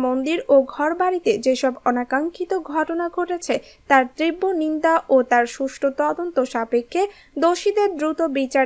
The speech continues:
দাবি করেন চরমোনাই পীর। সংবাদ সম্মেলনে ইসলামী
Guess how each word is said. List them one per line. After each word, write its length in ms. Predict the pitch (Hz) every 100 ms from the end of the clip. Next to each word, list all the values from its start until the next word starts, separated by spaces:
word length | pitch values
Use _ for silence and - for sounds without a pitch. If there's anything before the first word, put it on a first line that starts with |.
| 254
দাবি 260 | 277 294 330
করেন 320 | 349 320 220
চরমোনাই 600 | 240 285 285 302 320 330 277
পীর। 160 | 214 - _ _ _ -
সংবাদ 360 | 294 277 269 269
সম্মেলনে 600 | 311 302 339 370 370 381 277
ইসলামী 520 | - 277 277 320